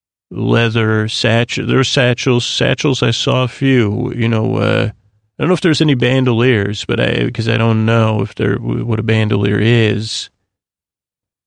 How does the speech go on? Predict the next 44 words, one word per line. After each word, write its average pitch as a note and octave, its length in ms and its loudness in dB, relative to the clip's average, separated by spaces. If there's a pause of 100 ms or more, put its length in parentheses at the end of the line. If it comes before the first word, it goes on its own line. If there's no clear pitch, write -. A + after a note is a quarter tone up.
(360)
But A2+ 140 -4
then C3+ 220 2
it C#3+ 100 2
was C3 200 -2
time, B2 680 2
like, A#2 340 0
for B2 160 0
the A2 80 0
community B2 340 2
breakup, A#2 300 0
and A#2+ 100 2
then A#2+ 80 2
people A#2 280 0
headed B2+ 340 2
to B2+ 120 0
the G#2+ 140 -2
different A#2 400 -2
taverns, A#2 960 0
uh, G2+ 380 0
that G#2 160 -2
they, G#2 260 -2
they, A2 320 -2
they G#2+ 360 -4
decided G#2 580 -4
to - 120 -4
go A2 280 0
to. G#2+ 680 -4
So G#2+ 120 0
I - 20 0
went G#2 160 0
up G#2+ 140 0
and G#2 100 0
I G#2 60 0
s-, - 180 -4
and G#2+ 140 -2
we A2 80 0
saw G#2+ 340 0
our G#2 80 0
friend G#2 320 -2
Di-, A2 280 0
Double A#2 260 0
D A2+ 260 0
Diane A2 640 2
again. G#2+ 840 -2